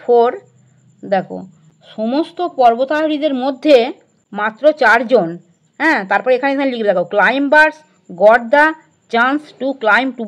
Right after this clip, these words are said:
the top। পর্বত আরোহণের শীর্ষে ওঠার সুযোগ পেয়েছিল বলে এখানে ফুল স্টপ দিয়ে দেবে। তাহলে এখান থেকে এতটা লিখবে, লিখে আর দেখো ক্লাইম্বার্স থেকে না টপ পর্যন্ত লিখবে, সবটা লিখে তারপরে ফুল স্টপ দিয়ে দেবে। তারপর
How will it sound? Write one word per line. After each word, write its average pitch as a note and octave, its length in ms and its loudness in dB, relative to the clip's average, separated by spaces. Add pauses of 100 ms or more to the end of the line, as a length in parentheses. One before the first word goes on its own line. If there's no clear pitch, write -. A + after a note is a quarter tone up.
(100)
the D#4 100 2 (380)
top। C4 260 6 (500)
পর্বত G3+ 320 0 (100)
আরোহণের A3+ 440 -2 (340)
শীর্ষে A3 380 -6 (500)
ওঠার C#4 300 0
সুযোগ B3+ 300 2
পেয়েছিল F#3+ 360 -4 (560)
বলে A3+ 200 -2
এখানে B3 220 -4 (280)
ফুল A3+ 200 -6
স্টপ G3 200 -2
দিয়ে F3 140 -8
দেবে। F#3 140 -10 (300)
তাহলে G#3+ 180 -4 (140)
এখান G#3+ 180 -6
থেকে B3+ 200 -8
এতটা A#3+ 260 -4
লিখবে, C4 200 -8 (100)
লিখে C4 200 -2
আর A#3+ 80 2
দেখো G#3 200 -2
ক্লাইম্বার্স A3+ 520 0
থেকে C#4+ 200 -4
না D#4+ 140 -6
টপ G#3+ 180 2
পর্যন্ত A#3+ 220 -4 (100)
লিখবে, F#3+ 260 -8 (380)
সবটা G3+ 300 0 (100)
লিখে G#3 220 -4 (420)
তারপরে G3 320 -2
ফুল G#3+ 200 -8
স্টপ D#3+ 240 -8
দিয়ে E3+ 140 -10
দেবে। F3+ 160 -16 (840)
তারপর G3 240 -4